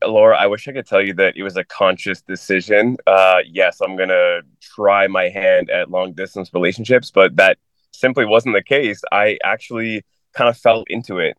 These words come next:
Um, I invited her on a bit of a trip. Um,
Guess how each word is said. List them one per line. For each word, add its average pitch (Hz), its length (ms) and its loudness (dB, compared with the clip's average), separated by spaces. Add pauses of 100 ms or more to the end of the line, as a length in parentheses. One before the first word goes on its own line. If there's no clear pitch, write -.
(120)
Um, 92 540 2 (640)
I 110 100 -2
invited 107 320 0
her 113 80 0
on 104 160 0
a 98 60 -4
bit 98 160 -6
of 98 100 -8
a 104 60 -6
trip. - 320 -2 (300)
Um, 92 600 4